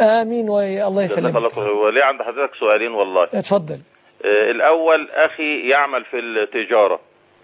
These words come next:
Speaker 1: مم.
Speaker 2: وبعض الناس أعطوا له المال،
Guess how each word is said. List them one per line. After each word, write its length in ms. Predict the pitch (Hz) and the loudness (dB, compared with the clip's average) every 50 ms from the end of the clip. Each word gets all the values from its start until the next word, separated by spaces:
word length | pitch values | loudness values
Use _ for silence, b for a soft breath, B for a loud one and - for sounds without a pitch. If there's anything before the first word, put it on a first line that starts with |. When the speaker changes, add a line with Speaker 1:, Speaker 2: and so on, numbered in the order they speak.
| _ _ _ - | _ _ _ 0
Speaker 1:
مم. 220 | 185 175 156 127 - - _ - | 0 2 0 0 -4 -10 _ 2
Speaker 2:
وبعض 440 | 110 110 110 143 151 151 147 143 | 2 2 4 4 4 4 2 2
الناس 340 | 135 123 127 131 147 147 143 - - | -2 -6 -4 -2 0 0 0 0 0
أعطوا 480 | - 147 151 147 131 - - 127 117 113 | 2 4 4 4 2 0 -6 -10 -8 -2
له 480 | 120 135 139 131 143 139 139 139 - - 117 | 0 0 0 0 -4 -4 -4 -4 -2 -2 -2
المال، 540 | 120 120 117 123 123 120 110 101 92 87 | -2 -2 -2 -2 0 2 2 0 -2 -6